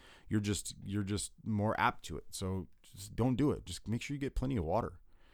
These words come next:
Um, lay off the crap. Lay off the garbage, s-,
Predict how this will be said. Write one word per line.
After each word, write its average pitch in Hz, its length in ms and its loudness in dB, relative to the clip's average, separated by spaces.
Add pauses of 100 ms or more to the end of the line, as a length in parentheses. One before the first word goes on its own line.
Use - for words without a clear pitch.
(360)
Um, 92 260 2
lay 98 140 4
off 120 200 0
the 101 220 2 (880)
crap. - 460 -2 (280)
Lay 95 140 0
off 117 140 -2
the 110 100 -2
garbage, 85 580 0 (520)
s-, - 180 -2